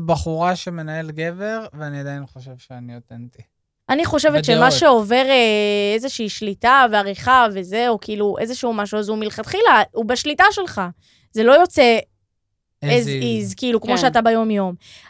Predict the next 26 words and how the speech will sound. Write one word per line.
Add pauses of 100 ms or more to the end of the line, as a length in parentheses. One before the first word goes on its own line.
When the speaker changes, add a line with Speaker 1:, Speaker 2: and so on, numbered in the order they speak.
Speaker 2:
אז
אני
חושבת
שהפרסומות,
או
הדברים
המסחריים
שאני
עושה, (320)
הם
כביכול
כמה
שיותר (100)
אותנטיים. (340)
אבל
זה
לא
שונה
מהתוכן
שלי,
אני
חושבת
גם
שהפרסומות
שאני
עושה,